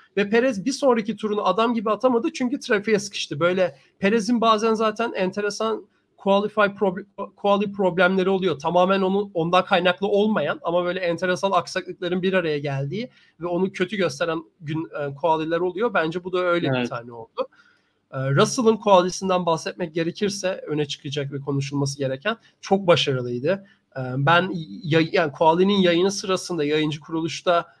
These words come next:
Speaker 1: e, o turunu gö-, onboard'dan göremedik Russell'ın turunu. Ben sonrasında Formula birin Twitter'ından, e, bulup izledim.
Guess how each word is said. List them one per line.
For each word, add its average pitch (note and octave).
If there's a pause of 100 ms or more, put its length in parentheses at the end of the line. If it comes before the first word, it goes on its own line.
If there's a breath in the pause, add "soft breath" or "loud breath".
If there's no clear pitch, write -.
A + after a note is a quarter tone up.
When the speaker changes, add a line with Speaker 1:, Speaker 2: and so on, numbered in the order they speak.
(180)
Speaker 1:
e, C#3+ (300)
o D3
turunu E3
gö-, D#3+
onboard'dan E3+
göremedik E3
Russell'ın B2
turunu. F3
Ben D#3+
sonrasında E3
Formula D3+
birin D#3+
Twitter'ından, D3+ (200)
e, C#3 (240)
bulup D#3+
izledim. D3+